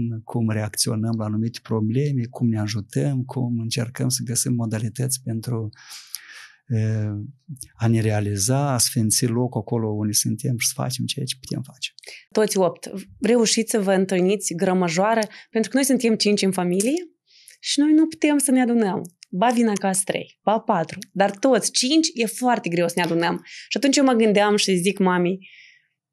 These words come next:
Speaker 2: "Dar ce mai fac cei care vin din familie cu opt, nouă, zece, douăsprezece copii?"
Speaker 1: De mult nu s-a întâmplat să ne adunăm toți. Am mai făcut fotografii așa,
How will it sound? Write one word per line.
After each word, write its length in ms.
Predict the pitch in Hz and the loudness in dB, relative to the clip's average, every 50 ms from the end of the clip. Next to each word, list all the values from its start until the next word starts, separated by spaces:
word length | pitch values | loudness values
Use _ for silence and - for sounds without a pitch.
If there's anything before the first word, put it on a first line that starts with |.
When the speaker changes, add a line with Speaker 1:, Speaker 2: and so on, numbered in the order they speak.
| _ _ _ _ _ | _ _ _ _ _
Speaker 2:
"Dar 140 | - 220 220 | 2 2 4
ce 120 | - - | 4 4
mai 160 | 330 330 302 | 4 4 4
fac 280 | 262 262 254 240 226 - | 4 2 0 0 0 0
cei 200 | - - 214 208 | 0 0 0 2
care 200 | - 196 180 180 | 2 2 0 0
vin 200 | 170 180 190 190 | 2 2 2 2
din 120 | 180 180 | 2 0
familie 420 | - - 170 175 175 175 175 180 175 | 0 0 0 2 2 2 2 0 0
cu 120 | - - | -2 -2
opt, 440 | 185 180 185 185 180 170 175 - - | -4 -2 0 0 0 -2 -2 -2 0
nouă, 320 | 190 180 180 175 170 165 | 0 2 2 2 2 0
zece, 400 | 165 160 165 185 185 170 165 - | 0 0 0 0 0 0 -2 -4
douăsprezece 840 | 170 156 180 190 196 190 175 175 - - - 175 165 185 190 185 - | -2 0 0 2 2 2 0 -2 -4 -4 -4 -2 -2 -2 -4 -4 -4
copii?" 540 | - - 180 - - 185 190 190 190 - _ - - _ | -4 -4 -4 -4 -4 -6 -6 -6 -8 -14 _ -20 -20 _
Speaker 1:
De 120 | - 156 156 | -4 -2 -2
mult 280 | 165 170 165 139 127 | 0 0 -2 -4 -4
nu 80 | 147 131 | -4 -4
s-a 160 | - - 127 | -2 -2 -4
întâmplat 440 | 117 104 - 117 110 104 127 120 110 | -6 -6 -6 -6 -6 -4 -4 -4 -4
să 80 | - - | -4 -4
ne 80 | 127 120 | -4 -4
adunăm 380 | 113 113 120 113 113 117 113 | -4 -4 -4 -4 -4 -4 -4
toți. 320 | 110 - - 127 127 - - | -6 -6 -8 -8 -6 -6 -4
Am 80 | 127 | -4
mai 120 | 123 127 120 | -4 -4 -6
făcut 360 | - - 135 - - 139 127 | -6 -10 -10 -8 -10 -10 -10
fotografii 640 | - - 131 - 131 117 123 127 120 - - 123 120 | -10 -10 -8 -6 -6 -6 -6 -6 -6 -8 -8 -8 -8
așa, 480 | 139 127 - 139 135 120 117 117 113 | -6 -6 -6 -6 -6 -6 -6 -8 -10